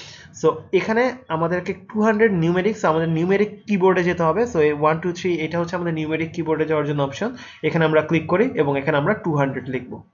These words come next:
So এখন রান করি। আমাদের বারটির সাইজ কি, আহ, বারটি রিসাইজ হয়ে গেছে এবং এম-, এখন মোটামুটি ভালো লাগছে। আমরা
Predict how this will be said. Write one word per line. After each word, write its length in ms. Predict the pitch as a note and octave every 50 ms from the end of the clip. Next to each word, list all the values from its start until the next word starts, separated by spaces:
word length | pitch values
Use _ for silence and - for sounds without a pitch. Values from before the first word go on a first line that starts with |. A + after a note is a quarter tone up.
| _ _ _ _ _ _ _ _ _ - - - - - - - - - _ _ -
So 60 | D3
এখন 220 | C#3+ D3 D#3+ F#3 F3
রান 220 | E3+ F3+ F#3 F#3+ F#3
করি। 320 | F#3 F3 E3+ A3+ C4 - - - - _ _ _ _ _ _ _ _ _ _ _ _ _ _ -
আমাদের 280 | D#3 E3 F3 F#3 F#3
বারটির 460 | D3+ C#3+ D#3+ D#3+ E3+ E3+ E3+ G#3 G#3
সাইজ 280 | G3+ - F#3 F3 F3 -
কি, 120 | - G3+
আহ, 220 | F3 F3 - F#3 D#3+
বারটি 300 | D3 D#3 D#3 D3+ - F#3
রিসাইজ 440 | F3 F3 E3+ - G3 F#3+ F#3+ F#3 G3
হয়ে 140 | G3 F#3
গেছে 220 | F#3+ G3 F#3+ - G#3
এবং 180 | G3 G3 F#3+
এম-, 200 | E3 D#3+ F3 F3+
এখন 220 | F3+ F#3 F#3 A#3+ A#3
মোটামুটি 320 | G#3 G#3 G#3 G3+ F#3+ F#3+ F#3+
ভালো 240 | E3 E3+ E3 D#3+
লাগছে। 340 | D#3 D3 C#3+ C#3+ - A3 C4+ C#4+ - - - _ _ _ _ _ _ _ _ _ _ _ _ _ _ _ _ _ -
আমরা 240 | C#3+ C#3 C#3+ D3